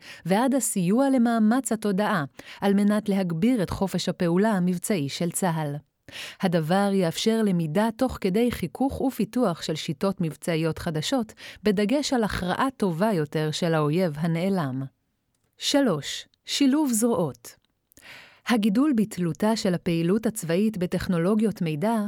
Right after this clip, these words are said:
הופך את הספקטרום האלקטרומגנטי לזירת פעולה המחייבת חיזוק תהליכי התיאום והסינכרון המבצעי והפרויקטלי.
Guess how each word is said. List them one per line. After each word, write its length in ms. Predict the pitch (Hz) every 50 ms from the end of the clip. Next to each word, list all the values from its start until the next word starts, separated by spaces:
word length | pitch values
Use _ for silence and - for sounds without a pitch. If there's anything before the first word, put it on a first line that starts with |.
| 208 190 -
הופך 360 | 240 233 - - 285 285 -
את 120 | 285 269
הספקטרום 600 | 175 165 - - - 233 233 - - 254 247 220
האלקטרומגנטי 1080 | 185 160 151 160 175 208 - - 220 202 175 156 151 170 190 233 254 - 196 175 170 -
לזירת 520 | 185 185 190 170 156 170 156 170 208 240 -
פעולה 440 | - 202 175 156 156 170 208 233 233
המחייבת 800 | 220 220 214 208 185 - - 196 190 196 233 262 233 254 240 -
חיזוק 420 | - - 190 165 170 233 247 -
תהליכי 500 | - - 208 190 175 156 156 - - 233
התיאום 500 | 247 240 220 - 180 - 202 233 247 240
והסינכרון 680 | 190 190 170 151 - - 170 156 147 - - 233 254 233
המבצעי 640 | 214 175 160 156 143 143 - - 156 196 226 269 269 214
והפרויקטלי. 920 | 190 226 247 233 226 226 233 233 233 233 - - - 202 180 156 147 139